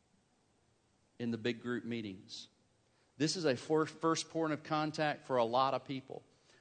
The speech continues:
but there are a lot of people whose first point of contact is you. You.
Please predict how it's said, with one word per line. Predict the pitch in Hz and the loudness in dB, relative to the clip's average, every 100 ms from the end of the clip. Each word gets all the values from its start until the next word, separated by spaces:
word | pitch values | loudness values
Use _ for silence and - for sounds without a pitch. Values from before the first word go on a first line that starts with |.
| - | -12
but | 113 | 0
there | 139 | 2
are | 117 | 4
a | |
lot | 113 117 151 156 | 4 2 2 -2
of | 123 | -4
people | 131 110 113 117 117 _ _ _ _ _ | -10 -10 -10 -12 -14 _ _ _ _ _
whose | 139 123 | -2 -2
first | - - 156 165 - | -4 -2 -2 -2 -4
point | 160 156 | -4 -4
of | 156 | -6
contact | 147 131 113 117 104 101 - - _ _ _ _ _ _ _ _ _ _ _ _ - | -6 -6 -4 -4 -4 -6 -12 -20 _ _ _ _ _ _ _ _ _ _ _ _ -14
is | 95 85 | -14 -8
you. | 101 90 90 _ _ _ _ _ _ _ _ _ _ _ _ _ _ _ - | -8 -8 -12 _ _ _ _ _ _ _ _ _ _ _ _ _ _ _ -14
You. | 113 131 101 | -6 -6 -6